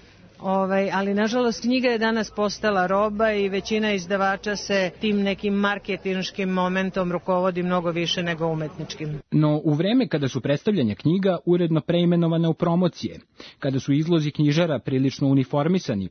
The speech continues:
Speaker 2: pod znacima navoda hitovima, kada se književna kritika često srozava na nivo besramno afirmativnih tekstova kolega koji objavljuju čak u istoj izdavačkoj kući,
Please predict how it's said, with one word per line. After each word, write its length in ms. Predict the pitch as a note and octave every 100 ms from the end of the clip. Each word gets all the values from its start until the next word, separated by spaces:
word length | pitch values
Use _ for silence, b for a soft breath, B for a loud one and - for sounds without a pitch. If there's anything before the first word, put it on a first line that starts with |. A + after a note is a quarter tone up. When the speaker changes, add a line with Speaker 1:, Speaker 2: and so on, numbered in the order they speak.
| -
Speaker 2:
pod 160 | G#2+
znacima 480 | G2+ B2 B2 C3 A#2+
navoda 380 | A#2+ A#2+ A#2+ A2+
hitovima, 600 | - F#3+ - G2 F2+ D#2 B B B B
kada 220 | - C#3+
se 120 | C#3+ D#3
književna 440 | F3 E3+ F#3 E3+
kritika 440 | E3 F3 F3+ -
često 380 | D3 E3+ D#3+ F3
srozava 560 | - D#3+ D#3+ E3 D#3+ F#2
na 200 | G2+ A2
nivo 280 | A#2 B2 A#2+
besramno 600 | C3 D#3 E3 D3 B2+ B2
afirmativnih 760 | D3+ D3+ C#3 A2+ G#2+ A#2 A2 -
tekstova 480 | C3+ C3 - A#2 A2
kolega 520 | C#3+ C#3+ D3 C3 F#2 B B _
koji 200 | G3 F#3
objavljuju 440 | E3 E3 F3+ D#3+
čak 320 | - D#3 -
u 60 | E3+
istoj 280 | F3 - B2+
izdavačkoj 520 | G#2 C3+ D3+ - G#2+
kući, 420 | D3 G3 - F#3+